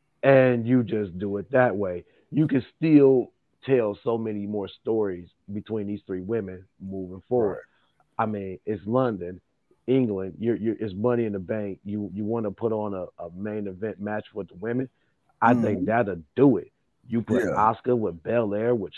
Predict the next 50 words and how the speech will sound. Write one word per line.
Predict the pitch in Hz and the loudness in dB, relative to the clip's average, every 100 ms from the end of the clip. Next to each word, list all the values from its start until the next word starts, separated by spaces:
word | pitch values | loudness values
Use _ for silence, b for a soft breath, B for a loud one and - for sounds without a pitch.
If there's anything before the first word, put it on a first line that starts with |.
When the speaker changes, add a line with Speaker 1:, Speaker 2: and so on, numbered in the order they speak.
| - | -4
Speaker 1:
Charlotte | 107 110 92 - | -2 -2 -4 -8
Flair | 98 113 123 - - | -4 0 0 -4 -8
in | 101 | -8
a | 82 - | -8 -4
triple | 123 117 90 | -4 -2 -6
threat | 101 101 | -6 -6
match | 98 110 120 - | -4 -6 -6 -4
for | 117 | -2
the | 98 | -2
women's, | 95 92 113 117 | -2 -4 -4 -4
Speaker 2:
Wow. | 87 87 87 76 | -6 -6 -6 -6
Speaker 1:
uh, | 104 101 98 90 | -2 0 -2 -2
W | 82 123 123 | 0 2 4
W | 120 107 110 | 4 2 2
E | 123 139 - - - | 0 -2 -14 -10 -4
championship. | 113 95 104 110 110 - | 0 2 4 4 4 2
Speaker 2:
Yeah. | 82 - _ _ | 0 -6 _ _
Speaker 1:
Not | 113 135 | 0 2
Speaker 2:
Yeah. | 135 | 6
Speaker 1:
the | 135 131 98 | 8 8 6
SmackDown, | 139 135 107 110 107 107 | 4 4 0 -2 0 0
not | 127 | 0
the | 123 127 | 2 6
Raw, | 143 131 110 107 B - | 8 10 8 2 B 2
the | 131 | 4
Speaker 2:
Yeah. | 127 107 | 6 8
Speaker 1:
women's | 147 156 147 147 113 | 12 12 10 6 4
W | 104 143 143 143 | 8 8 10 6
W | 139 143 - 139 139 | 8 6 8 8 8
E | 143 | 6
Speaker 2:
Yeah. | 135 - | 4 4
Speaker 1:
championship. | 151 147 143 147 - 156 151 b b _ - | 6 6 2 0 2 0 0 b b _ 10
Speaker 2:
Mm-hmm. | 160 156 151 147 139 | 12 12 12 12 10
Speaker 1:
Uh, | - _ _ _ - _ | 6 _ _ _ -20 _
you | 117 156 175 | -2 2 4
can't | 165 147 127 - | 4 4 2 0
tell | 151 180 | 8 8
me | 175 | 8
that's | 139 127 120 | 6 4 2
not | 110 | -4
a | 101 85 | -4 -8
banger. | 95 85 _ - | -12 -12 _ -6
You, | 139 | -2
you | 160 | 6
Speaker 2:
Right, | 127 120 | 8 10
Speaker 1:
can't | 113 | 10
Speaker 2:
right, | 123 104 | 8 8
Speaker 1:
tell | |
me | |
that | 117 | 6